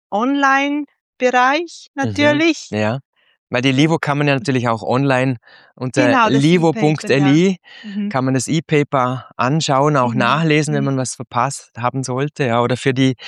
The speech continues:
Speaker 2: Menschen, die das lieber digital haben als die haptischen Typen, ja,
Speaker 1: Mhm.
Speaker 2: so
Speaker 1: Mhm.
Speaker 2: wie ich, ja.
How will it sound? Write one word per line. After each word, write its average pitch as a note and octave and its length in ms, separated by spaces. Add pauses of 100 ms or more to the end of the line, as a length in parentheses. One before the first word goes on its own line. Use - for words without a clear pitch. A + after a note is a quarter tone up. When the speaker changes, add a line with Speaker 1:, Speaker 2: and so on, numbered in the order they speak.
(320)
Speaker 2:
Menschen, B2+ 340
die B2+ 80
das A#2+ 140
lieber B2+ 240
digital A#2+ 600
haben B2 280
als - 460 (600)
die C3 140
haptischen D3 540
Typen, E3+ 560 (160)
ja, C#3+ 240
Speaker 1:
Mhm. G#3 240 (240)
Speaker 2:
so F#3+ 140
Speaker 1:
Mhm. A#2+ 40
Speaker 2:
wie B2+ 220
ich, - 140
ja. C3 220